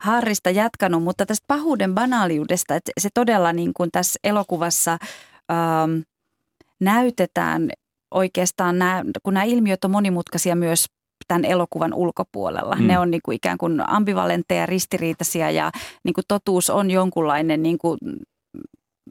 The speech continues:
Speaker 1: tuhatsärmäinen timantti, että riippuu siitä, että mistä päin sä katsot, niin asia näyttää,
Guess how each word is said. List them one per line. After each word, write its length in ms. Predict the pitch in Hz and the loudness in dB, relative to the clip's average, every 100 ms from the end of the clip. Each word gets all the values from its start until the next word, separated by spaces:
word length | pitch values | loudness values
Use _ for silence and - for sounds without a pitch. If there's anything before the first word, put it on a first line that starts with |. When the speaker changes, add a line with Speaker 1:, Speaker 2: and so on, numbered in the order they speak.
| - - | -12 -6
Speaker 1:
tuhatsärmäinen 1040 | 202 175 - 165 - 170 170 160 160 175 | -2 -2 -2 -4 0 0 0 0 2 0
timantti, 560 | 208 196 - 175 - - | 2 2 2 0 -2 -2
että 200 | - 190 | 0 -2
riippuu 420 | 185 156 - 190 | 0 -2 -2 -2
siitä, 400 | - 240 190 151 | 0 -2 0 -2
että 140 | - | -2
mistä 220 | 190 - 175 | -2 -2 -4
päin 180 | - 180 | -2 0
sä 120 | 180 - | -2 -2
katsot, 360 | 202 - 143 - | -2 -2 -6 -2
niin 120 | - | -2
asia 280 | 175 170 156 | -2 -2 0
näyttää, 500 | 165 165 - 90 | 0 -2 -2 -2